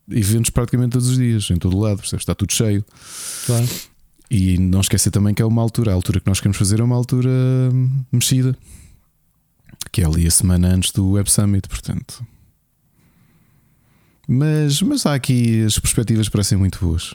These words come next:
Speaker 1: ok?
Speaker 2: Muito bem. Muito bem. Ricardo, nossa comunidade, temos muita novidade, né? Muitos podcasts, a semana foi outra vez sempre a bombar. Tivemos Crónicas de Nada,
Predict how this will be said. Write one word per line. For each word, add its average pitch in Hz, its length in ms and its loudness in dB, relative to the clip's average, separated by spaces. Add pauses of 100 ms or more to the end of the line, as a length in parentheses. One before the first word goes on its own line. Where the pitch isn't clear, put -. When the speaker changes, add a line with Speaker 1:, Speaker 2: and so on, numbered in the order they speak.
(100)
Speaker 1:
ok? 110 240 -2 (920)
Speaker 2:
Muito 117 220 0
bem. 110 180 -4 (1300)
Muito 190 200 0
bem. 139 220 -2 (120)
Ricardo, 180 400 -2 (260)
nossa 185 340 0
comunidade, 170 680 -2 (480)
temos 131 300 0
muita 139 500 2
novidade, 147 520 0
né? - 160 0 (160)
Muitos 151 280 0
podcasts, 156 480 -2
a 196 60 0
semana 143 360 -2
foi 143 140 -2
outra 143 120 -4
vez 139 160 -2
sempre 147 280 -2
a - 20 -2
bombar. 143 540 -2 (680)
Tivemos 127 540 0 (140)
Crónicas 120 400 0
de 113 40 0
Nada, 170 320 -2